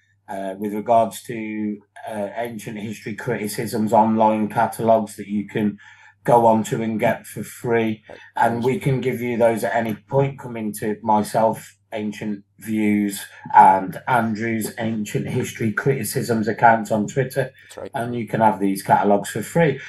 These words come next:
Speaker 1: And we welcome you all to come and have a chat with us. We look forward to having you there, but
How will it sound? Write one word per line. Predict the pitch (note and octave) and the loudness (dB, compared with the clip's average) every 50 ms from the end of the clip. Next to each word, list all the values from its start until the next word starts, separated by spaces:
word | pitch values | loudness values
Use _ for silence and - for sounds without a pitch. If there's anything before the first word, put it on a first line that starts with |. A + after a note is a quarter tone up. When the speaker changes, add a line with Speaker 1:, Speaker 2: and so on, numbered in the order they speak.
| - - - | -16 -4 0
Speaker 1:
And | - D3+ E3 | 4 4 6
we | E3+ E3 | 6 4
welcome | D#3+ D#3+ D#3+ E3+ E3+ F3+ F#3+ F#3+ F#3+ - E3+ D#3 | 4 4 8 8 8 8 6 2 -4 -8 -8 -8
you | D3 C#3+ C3 | -6 -4 -2
all | C3+ C3+ C#3+ D#3 C#3 A#2 G#2 - _ _ _ _ _ _ _ _ | 0 0 0 0 -2 -8 -10 -16 _ _ _ _ _ _ _ _
to | - _ - | -20 _ -10
come | - G#2+ | -8 -8
and | G#2+ G#2+ | -4 -4
have | G#2 G#2 G#2 | -4 -4 -6
a | G2 | -10
chat | - - B2 G#2+ G2+ - | -2 4 4 4 4 2
with | A#2 G2+ | -2 -2
us. | G2+ G2+ G2+ - - | -2 -2 -4 -6 -6
We | A2 A2 | -4 0
look | G#2+ G#2+ G#2 - | 0 0 -2 -4
forward | - - A2+ A2 A2 G#2 - | 0 2 4 4 4 2 2
to | - A2+ | 4 6
having | A2+ A#2+ A#2+ B2 B2 A#2+ | 6 6 6 2 0 0
you | A2+ | 2
there, | A2 A2 G#2+ G#2+ G#2 G2+ | 4 4 6 4 4 6
but | A#2 A2+ A2+ - | 4 2 2 0